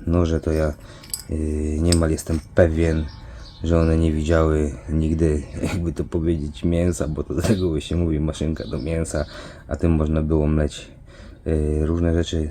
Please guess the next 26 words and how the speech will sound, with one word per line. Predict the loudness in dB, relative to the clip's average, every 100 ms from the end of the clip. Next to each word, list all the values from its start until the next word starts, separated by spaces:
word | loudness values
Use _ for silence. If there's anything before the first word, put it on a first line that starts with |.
| -2
Ten, | -2 -2 -10 -4
ten | 0
na | 2
sto | 0 -4
procent | -4 -2 -2 0
nie | 2
widział, | 2 2 0 -2 -2
<laughs> | 0 2
nie | 4
widział, | 2 2 2 0 -2 0 2
<laughs> | 2 2 4 4
jakby | 2 -2
to | -4 -2
powiedzieć, | 0 0 0 -2 -2
no, | 0
maszynki. | 0 -2 -2 -4 -8 -10 -14 -14 -4
Rozmiar, | 0 2 2 0 -4 -10 -6 -4
no, |
to | -2
jest | -2
ósemka, | -2 0 2 2 0 -2 -6 -10 -10
to | -2
pewnie | 2 4 4
z |
maszynki | 2 2 0 0
ósemki. | -2 0 2 2 -2